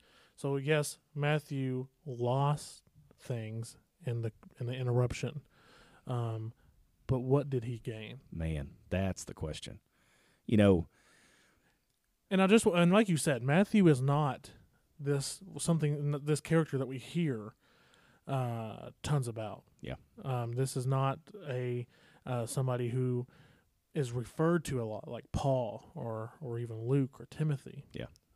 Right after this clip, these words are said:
Speaker 1: Um, or Peter, and he's not one, even one of these disciples that we hear about all the time.
Speaker 2: Yeah.
Speaker 1: So we're taking this minute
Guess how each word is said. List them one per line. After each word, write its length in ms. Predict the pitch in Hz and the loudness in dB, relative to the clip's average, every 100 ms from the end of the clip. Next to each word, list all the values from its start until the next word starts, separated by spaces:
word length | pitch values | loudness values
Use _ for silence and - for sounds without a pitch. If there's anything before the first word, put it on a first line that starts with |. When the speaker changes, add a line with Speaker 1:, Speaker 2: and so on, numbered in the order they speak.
| - | -10
Speaker 1:
Um, 380 | 117 113 113 113 _ _ | -8 -8 -10 -14 _ _
or 140 | 135 120 | -2 -2
Peter, 420 | - 160 165 131 | -2 -2 0 -2
and 100 | 110 | -4
he's 140 | 131 | -2
not 160 | 139 131 | -2 -2
one, 160 | 139 151 | -4 -2
even 240 | 147 135 | -2 0
one 80 | 135 | 0
of 80 | 123 | 0
these 280 | 127 123 | -4 -6
disciples 560 | - - 123 135 139 127 | -8 -8 -4 -2 -2 -4
that 100 | 123 | -4
we 80 | 120 | -6
hear 160 | - | -2
about 180 | 127 117 | -2 -2
all 140 | 120 117 | -4 -6
the 120 | - | -6
time. 300 | 131 123 - - | -6 -6 -10 -10
Speaker 2:
Yeah. 80 | - - _ _ _ _ _ _ _ | -10 -10 _ _ _ _ _ _ _
Speaker 1:
So 140 | - 151 | -4 -2
we're 80 | |
taking 260 | 139 196 175 | 4 4 4
this 400 | 139 - - - 175 | 2 0 -4 -10 -8
minute 720 | 151 139 127 131 160 190 - | -2 0 2 6 8 6 2